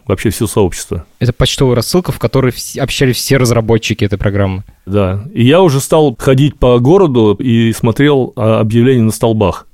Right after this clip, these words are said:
Speaker 1: И <laughs> нашёл одно место, где требовалось сделать проект по поиску работы с использованием базы данных. Фактически на столбе и нашёл.
Speaker 2: Ща, подожди, Олег,
Speaker 1: Вот.
Speaker 2: то есть ты нашёл <laughs> работу программистом на столбе в Москве? Серьёзно?
Speaker 1: Ну, фактически, да.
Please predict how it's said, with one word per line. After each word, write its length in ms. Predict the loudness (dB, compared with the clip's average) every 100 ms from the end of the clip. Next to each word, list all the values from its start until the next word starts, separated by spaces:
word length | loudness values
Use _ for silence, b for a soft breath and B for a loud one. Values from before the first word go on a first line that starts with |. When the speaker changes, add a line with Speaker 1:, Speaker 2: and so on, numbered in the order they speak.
| _ -2
Speaker 1:
И 240 | 2 4
<laughs> 20 |
нашёл 720 | 4 0 0 0 2 2 4 2
одно 240 | 2 0
место, 400 | 2 0 0 -2
где 180 | 0 0
требовалось 640 | 2 2 4 2 0 -4 -4
сделать 560 | -2 2 2 2 0 -2
проект 480 | 2 2 0 -4
по 160 | -8 -6
поиску 480 | 0 2 0 0 0
работы 560 | 2 2 0 0 -4 -6
с 140 | -14 -12
использованием 480 | -2 0 2 2 2
базы 240 | 0 0
данных. 560 | 0 2 2 -2 -8 _ _ _ -8 -8 -6
Фактически 540 | -4 -2 0 0 2
на 120 | 2 2
столбе 400 | 2 2 4 4
и 40 |
нашёл. 300 | 2 2 0
Speaker 2:
Ща, 180 | 2 2
подожди, 380 | 2 2 2 2
Олег, 240 | 2 2 2
Speaker 1:
Вот. 60 |
Speaker 2:
то 60 | 0
есть 140 | 2
ты 80 | 2
нашёл 320 | 2 2 2 2 0 0 0 0 0
<laughs> 520 | 0 2 2 2 0
работу 460 | 0 0 0 0 -2
программистом 800 | -2 0 2 4 2 2 2 2
на 60 |
столбе 500 | 2 0 0 2 2 4
в 40 |
Москве? 440 | 2 2 0 0 2
Серьёзно? 580 | 2 2 2 2 0 0
Speaker 1:
Ну, 120 | -2
фактически, 580 | 0 0 2 2 0 0
да. 280 | 2 2